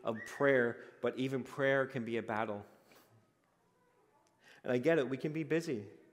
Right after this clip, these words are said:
It can be hard to take time for prayer. It can be hard to stay awake.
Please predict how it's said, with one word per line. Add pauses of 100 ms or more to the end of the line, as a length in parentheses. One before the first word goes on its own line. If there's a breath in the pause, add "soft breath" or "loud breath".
(880)
It
can
be
hard
to
take
time (120)
for
prayer.
It
can
be
hard
to
stay
awake.